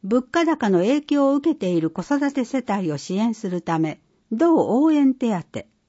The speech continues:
子ども一人につき二万円を支給します。同応援手当は全国一律の制度です。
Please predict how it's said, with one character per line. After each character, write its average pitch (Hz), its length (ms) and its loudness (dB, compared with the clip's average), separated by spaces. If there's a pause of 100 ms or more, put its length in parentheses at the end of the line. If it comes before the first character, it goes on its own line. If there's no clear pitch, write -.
子 269 160 -4
ど 320 100 6
も 294 160 6
一 302 240 0
人 254 140 2
に 180 100 2
つ - 140 -10
き 160 160 2
二 151 100 2
万 196 300 0
円 160 220 -2 (100)
を 226 100 -2
支 - 160 -16
給 208 220 -2
し - 180 -6
ま 147 140 -2
す。 - 180 -20 (760)
同 247 420 2
応 285 80 4
援 277 220 2
手 240 260 -2
当 143 180 -6
は 127 240 -6
全 285 300 4
国 170 300 -2
一 208 180 -4
律 262 300 -2
の 220 100 0
制 240 260 -4
度 147 140 -6
で 135 140 -12
す。 - 180 -20